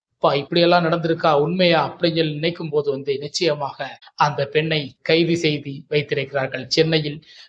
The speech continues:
ரெண்டாயிரத்தி இருபத்தி ரெண்டாம் ஆண்டு சென்னையில் ஐ டி வேலை பார்த்து, இன்ஜினியர் படித்து, ஐ டி கம்பெனியில் வேலை செய்து கொண்டிருக்கும் ஒரு பெண் இப்போது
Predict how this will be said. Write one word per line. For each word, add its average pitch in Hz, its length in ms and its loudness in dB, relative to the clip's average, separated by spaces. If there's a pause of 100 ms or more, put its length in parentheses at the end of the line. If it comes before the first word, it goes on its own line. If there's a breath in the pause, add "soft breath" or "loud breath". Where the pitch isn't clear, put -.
ரெண்டாயிரத்தி 156 560 0
இருபத்தி 175 380 2
ரெண்டாம் 147 280 2
ஆண்டு 143 640 -4
சென்னையில் 160 500 2
ஐ 170 240 2
டி 170 180 -2
வேலை 160 240 4
பார்த்து, 151 340 -2
இன்ஜினியர் 160 440 0
படித்து, 156 560 -2
ஐ 175 220 0
டி 175 100 -8
கம்பெனியில் 160 460 -2
வேலை 170 240 4
செய்து 165 260 -2
கொண்டிருக்கும் 147 440 -4
ஒரு 139 160 -6
பெண் 135 260 -4
இப்போது 139 400 0